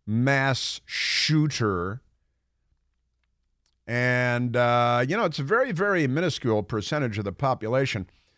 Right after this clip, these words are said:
but we have an increasing number of transgender lunatics shooting places up, <clears throat> even though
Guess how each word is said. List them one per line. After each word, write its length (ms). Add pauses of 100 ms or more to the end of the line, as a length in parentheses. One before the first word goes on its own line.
(180)
but 260
we 220
have 340
an 140
increasing 880
number 400
of 320
transgender 1120
lunatics 560
shooting 440
places 560
up, 240 (1000)
<clears throat> 540 (100)
even 280
though 220